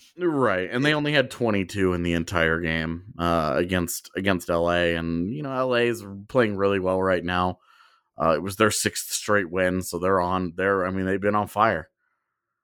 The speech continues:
Speaker 1: And Colorado playing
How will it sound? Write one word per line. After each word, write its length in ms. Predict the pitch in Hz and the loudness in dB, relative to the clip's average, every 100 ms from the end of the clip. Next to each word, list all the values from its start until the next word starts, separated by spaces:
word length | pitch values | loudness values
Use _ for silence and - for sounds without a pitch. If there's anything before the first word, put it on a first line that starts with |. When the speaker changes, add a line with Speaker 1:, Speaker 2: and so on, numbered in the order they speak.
| _ _ _ _ _ | _ _ _ _ _
Speaker 1:
And 760 | - 107 101 98 95 92 87 87 _ _ _ _ _ _ _ 117 143 | -4 0 2 2 0 0 -2 -6 _ _ _ _ _ _ _ -16 -10
Colorado 600 | 143 131 120 113 117 117 | -2 0 2 2 2 0
playing 800 | 113 113 107 104 101 92 92 - | -2 -2 0 0 -2 -4 -6 -10